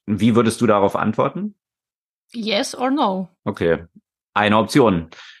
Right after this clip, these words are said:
Speaker 1: Aber um eine gute Usability auch von solchen Voice-Devices zu haben, sollte man ja auch eine ganze Menge Fallback-Optionen haben. Also ich hab zum Beispiel dann gesagt, ich hab gesagt,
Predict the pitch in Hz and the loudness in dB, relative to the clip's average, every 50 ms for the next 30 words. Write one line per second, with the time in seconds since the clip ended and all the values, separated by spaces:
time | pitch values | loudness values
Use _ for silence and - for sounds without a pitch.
0 | _ _ _ _ - 101 104 113 135 151 165 185 190 190 - _ _ _ _ _ | _ _ _ _ 0 2 4 4 4 2 2 0 -2 -6 -12 _ _ _ _ _
1 | _ - 123 120 120 117 113 107 - _ _ _ _ - 117 110 101 104 135 135 | _ 0 2 4 4 4 2 2 -2 _ _ _ _ -2 0 0 0 -2 -2 -2
2 | 123 110 117 110 107 101 95 120 151 175 135 101 101 101 90 85 95 - - 101 | 0 0 0 0 0 0 0 0 0 0 0 0 -2 -2 0 -2 -2 -2 -2 -4
3 | 95 95 87 101 98 - 101 82 101 117 123 - 117 95 92 90 90 - 92 - | -2 0 0 -2 -2 -2 -2 -2 -2 -2 -2 -2 -2 0 0 0 0 -4 -8 -8
4 | - 98 87 92 101 113 82 101 110 135 156 - _ - - _ _ - 85 87 | -8 -6 -2 0 0 2 2 0 -2 -4 -4 -8 _ -20 -20 _ _ -8 0 0
5 | 104 113 113 110 113 113 110 113 110 92 104 101 107 95 104 107 101 - 104 104 | 2 2 2 0 0 0 2 2 2 0 0 0 -2 -2 -4 -4 -4 -4 -4 -2
6 | 104 98 - - 101 101 92 87 - - 78 - - 80 78 80 78 73 76 73 | -2 -4 -2 0 0 0 0 -2 -4 -8 -12 -8 -8 -6 -6 -4 -4 -2 -2 -2
7 | 73 73 78 73 73 90 80 90 104 - 123 - - - 127 117 117 117 - 135 | -2 -4 -6 -6 -4 -2 -2 -2 0 0 -2 0 2 2 4 4 2 2 2 2
8 | 123 123 123 123 123 117 104 117 117 120 117 - - - - - - 117 110 - | 2 4 4 4 4 4 4 4 4 2 0 -2 -8 -12 -10 -6 -4 -4 -4 -4
9 | - _ - 113 107 110 110 104 - | -8 _ -4 0 0 0 0 -2 -6